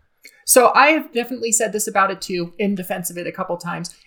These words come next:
And what I generally mean when I say it's not high literature or something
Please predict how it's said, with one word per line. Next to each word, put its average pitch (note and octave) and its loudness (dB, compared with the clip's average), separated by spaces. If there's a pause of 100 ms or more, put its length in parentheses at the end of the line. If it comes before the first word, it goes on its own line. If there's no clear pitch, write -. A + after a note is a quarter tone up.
(120)
And A3+ 4
what A3 2
I D4+ 2
generally C#4 0
mean F3+ -4
when F#3+ -4
I F#3+ -4
say F#3+ -4
it's - -8
not F#3+ 2
high G3 -4
literature F#3 -6
or F3 -10
something - -8